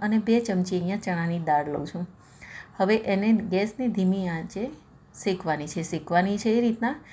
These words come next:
કે બસ એની અંદર રહેલી હવા ઉડી જાય ત્યાં સુધી, વધારે નથી શેકવાનું,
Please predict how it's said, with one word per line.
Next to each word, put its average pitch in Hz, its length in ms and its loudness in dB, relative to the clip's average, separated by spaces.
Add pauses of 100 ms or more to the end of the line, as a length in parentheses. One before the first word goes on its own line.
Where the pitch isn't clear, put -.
(240)
કે 277 60 -2
બસ 269 300 2 (200)
એની 196 200 0
અંદર 180 200 4
રહેલી 180 420 2
હવા 156 180 2
ઉડી 160 240 0
જાય 196 160 -2
ત્યાં 233 340 -2
સુધી, 240 300 0 (280)
વધારે 175 300 6
નથી 170 240 -2
શેકવાનું, 151 520 -4